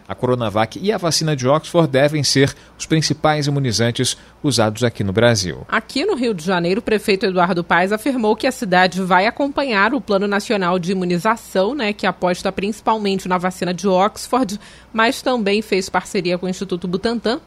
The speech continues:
Speaker 2: para a aquisição da Coronavac.
Speaker 1: Bom, sobre esse assunto, nós conversamos aqui no podcast Dois às vinte na Band News F M com o médico infectologista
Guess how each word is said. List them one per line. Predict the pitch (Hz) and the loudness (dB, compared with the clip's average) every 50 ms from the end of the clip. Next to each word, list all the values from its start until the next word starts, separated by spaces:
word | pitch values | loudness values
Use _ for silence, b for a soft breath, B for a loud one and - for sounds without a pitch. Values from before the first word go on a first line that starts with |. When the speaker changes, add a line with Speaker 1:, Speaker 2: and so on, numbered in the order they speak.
| - | 0
Speaker 2:
para | - 214 208 233 | 0 2 2 0
a | |
aquisição | - - 214 220 220 - - - 190 214 | -2 -4 -6 -6 -6 -6 -4 -4 -4 -4
da | 233 208 190 202 | -4 -2 -2 -2
Coronavac. | - - 226 220 220 226 226 214 165 139 - - - - - - - - | 0 0 0 0 0 0 -2 -2 -2 -4 -6 -6 -12 -20 -20 -20 -8 0
Speaker 1:
Bom, | - 131 117 | 0 0 2
sobre | - - 139 139 139 | 2 0 2 2 2
esse | 131 - 156 | 2 2 2
assunto, | 143 131 - - 160 165 180 180 - 190 | 0 0 0 -2 0 -2 -2 -2 -2 -2
nós | 165 151 151 151 147 147 | -2 0 0 0 0 -2
conversamos | - - 147 131 135 117 - - 143 135 127 123 123 | -2 -4 -2 -2 -2 -2 -2 -2 -2 -2 -2 -2 -2
aqui | 120 - 135 | -2 -2 -4
no | 127 | -4
podcast | - 139 127 113 - - 127 120 - 131 | 0 0 -2 -2 -2 -2 -2 -2 -2 -2
Dois | 113 120 120 110 113 | -2 0 0 0 0
às | 113 110 101 | 0 -2 -2
vinte | 101 120 120 113 - | -2 -4 -4 -4 -4
na | 117 117 | -4 -4
Band | 110 113 120 113 | -2 -2 -4 -2
News | 110 110 110 110 110 110 110 | -2 -4 -4 -2 -2 -2 -2
F | 120 123 - - - | -2 -4 -4 -4 -4
M | 120 123 131 147 | -4 -2 -4 -4
com | 143 - 165 156 | -4 -4 -4 -4
o | 139 | -2
médico | 123 123 131 131 127 120 120 - 120 | -2 -2 -2 -2 -2 -4 -4 -6 -6
infectologista | 117 107 - 120 113 - - 123 113 107 101 92 113 120 110 - - | -6 -4 -2 -4 -4 -2 -2 -2 -2 -2 -2 -2 -2 -2 -2 2 2